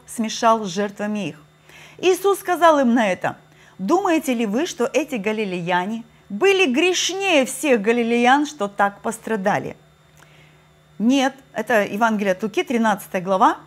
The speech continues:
с первого стиха по, а, несколько стихов мы прочитаем, почти,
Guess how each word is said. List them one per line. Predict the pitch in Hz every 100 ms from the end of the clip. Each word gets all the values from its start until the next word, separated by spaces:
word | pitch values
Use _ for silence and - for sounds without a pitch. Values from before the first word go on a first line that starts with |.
| _ _ _ _ _ _
с | -
первого | 233 226 180
стиха | 196 - 220 311 330
по, | - 277 320 381 - _ - - _ _ -
а, | - 180 165 156 76 - -
несколько | 233 294 214 247
стихов | 240 226 269 247
мы | 196
прочитаем, | 208 196 - 220 208
почти, | 196 180 - - 294 320